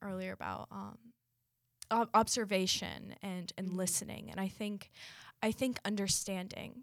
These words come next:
Speaker 1: people is a crucial way to write really in-depth characters and have them go through a lot of, like, character development. And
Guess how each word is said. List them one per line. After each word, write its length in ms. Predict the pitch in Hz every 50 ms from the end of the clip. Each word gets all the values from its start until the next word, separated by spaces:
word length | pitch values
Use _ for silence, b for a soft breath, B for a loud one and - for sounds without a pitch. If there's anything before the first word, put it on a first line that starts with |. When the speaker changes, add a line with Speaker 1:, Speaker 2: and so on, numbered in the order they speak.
| - _ -
Speaker 1:
people 500 | - - 214 190 - 240 269 294 320 - _ _ _ _ _ _ _ -
is 460 | 208 196 185 185 - - - - - _ _ -
a 60 | 202 196
crucial 420 | - - 202 196 190 - 202 185 180
way 240 | - - 170 - - -
to 260 | - - - 156 - _ - - 151 151 - _ -
write 320 | 196 185 175 170 - - _ _ - - - - _ -
really 320 | 190 196 190 185 185 185 180
in-depth 680 | - - 190 185 180 190 180 180 - - - - - - -
characters 760 | - - 180 180 185 - - - - - 76 73 - - - - -
and 400 | - 76 - - - 233 - - b b b b b b b b b b b b
have 120 | - 220 202
them 160 | 214 208 208
go 280 | 190 202 196 190 185 185
through 600 | - - - 190 180 180 180 180 175 180 - - -
a 60 | -
lot 160 | 190 185 185
of, 80 | 185 185
like, 160 | 185 190 -
character 360 | - - 208 190 190 - -
development. 540 | 196 208 - - - - - - 82 - -
And 320 | - 190 185 180 180 -